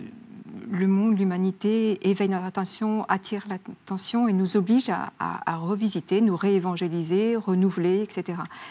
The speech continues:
Euh, alors, par ailleurs, euh, il est certain que ce besoin de, de lieux, euh,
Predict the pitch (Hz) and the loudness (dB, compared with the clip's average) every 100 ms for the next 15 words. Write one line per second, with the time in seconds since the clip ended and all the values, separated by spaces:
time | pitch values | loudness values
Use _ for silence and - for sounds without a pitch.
0 | - - - - - - 185 170 165 151 | -16 -14 -14 -16 -14 -2 0 0 -4 -6
1 | - - - 196 180 - _ - 208 214 | -10 -8 -2 0 -2 -6 _ -4 -2 0
2 | 269 302 - - - _ - 175 175 165 | 0 -2 -6 -10 -20 _ -8 -6 -4 -6
3 | 151 170 185 - - - _ - 185 190 | -6 -8 -12 -14 -20 -20 _ -10 -4 -2
4 | 247 240 302 - - _ _ _ _ - | -2 -2 -4 -4 -16 _ _ _ _ -20
5 | - - 196 - - - 190 240 226 247 | -10 -2 -2 0 -2 0 0 2 0 0
6 | 240 220 185 170 170 156 - - - - | 0 0 -2 -2 -2 -4 -6 -8 -10 -12
7 | - 170 175 170 247 320 349 - - _ | -12 -6 -4 0 2 2 0 -6 -20 _
8 | - 185 170 156 | -10 -8 -6 -8